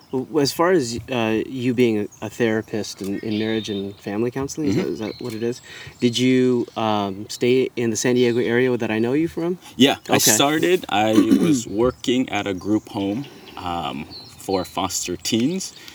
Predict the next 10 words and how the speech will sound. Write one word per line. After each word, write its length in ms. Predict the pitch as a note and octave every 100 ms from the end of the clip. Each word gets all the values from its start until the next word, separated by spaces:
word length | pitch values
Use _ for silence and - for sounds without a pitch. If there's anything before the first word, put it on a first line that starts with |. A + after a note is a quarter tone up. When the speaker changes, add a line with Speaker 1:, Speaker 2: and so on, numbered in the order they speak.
| - - -
Speaker 2:
Um, 340 | F#2+ F#2+ F2+ F2
I 120 | F#2
was 200 | G2 F#2+
there 200 | G#2+ G#2
for 540 | - - F#2 F#2 F#2 - - -
eight 220 | G2+ F2+ - - -
years, 600 | F#2+ G#2+ G#2 D3 D#3+ - - - - - -
um, 560 | F2+ F2 E2 D#2+ D#2+ E2
working 440 | F#2+ F#2+ - G2
there, 320 | F2+ G2 B2+